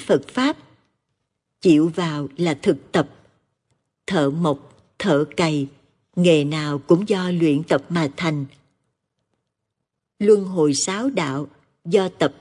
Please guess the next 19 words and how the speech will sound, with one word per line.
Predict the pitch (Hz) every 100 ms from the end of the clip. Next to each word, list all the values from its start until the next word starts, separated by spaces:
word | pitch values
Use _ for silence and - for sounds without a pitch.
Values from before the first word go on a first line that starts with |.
| -
tham, | 196 190 190 185 -
sân, | - 202 196 190 185
si | - - 202 202
mà | 170 151 131
có, | - 190 240 330 _ _ _ _ _ _ _
thì | - 175 -
thánh | 208 277
hiền | 233 170 139
giải | 151 156 -
thoát | 254 277 - _
cũng | - 190
phải | 196 196
do | 208 202
luyện | 190 170 143 156 175 -
giới | 180 226 285 294
định | 180 143 160
tuệ | - 151 143
mà | 170 170 139
chứng. | - 226 262